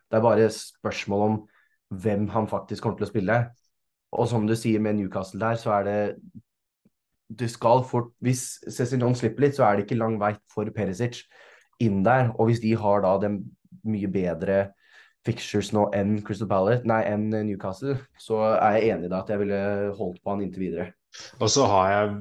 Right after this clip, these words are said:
Speaker 2: sånn som jeg kan Neco Williams, jeg kan spille i stedet for Perisic. Neco Williams spiller mot Everton, som han fort,
Speaker 1: Mm.
Speaker 2: eh, han så jo fantastisk ut mot West Ham, Neco.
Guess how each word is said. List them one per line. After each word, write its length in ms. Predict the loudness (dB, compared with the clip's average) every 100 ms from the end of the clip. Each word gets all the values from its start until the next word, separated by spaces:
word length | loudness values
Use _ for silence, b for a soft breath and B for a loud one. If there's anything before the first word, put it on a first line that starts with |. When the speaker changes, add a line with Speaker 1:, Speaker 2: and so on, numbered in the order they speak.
| -6
Speaker 2:
sånn 140 | -4 -2
som 120 | -2
jeg 80 | 0
kan 160 | 0 0
Neco 280 | -4 -6 -6
Williams, 280 | -4 -4
jeg 140 | -4 -4
kan 120 | -6
spille 300 | -6 -6 -6
i 20 | -6
stedet 280 | -6 -8 -10
for 80 | -4
Perisic. 440 | -4 -4 -6 -4
Neco 220 | -4 -2 0
Williams 340 | 0 0 -2 -2 -4
spiller 320 | -4 -2 -2
mot 220 | -4 -8 -10
Everton, 420 | -10 -10 -6 -6 -6 -6
som 220 | -4 -2
han 140 | -4 2
fort, 340 | 4 4 4
Speaker 1:
Mm. 0 | 2
Speaker 2:
eh, 240 | 0 0
han 180 | 0 -2
så 220 | -2 -2
jo 80 | -4
fantastisk 560 | -6 -6 -8 -6 -6
ut 140 | -6 -6
mot 160 | -6 -6
West 180 | -6
Ham, 140 | -4 -6
Neco. 360 | -8 -6 -6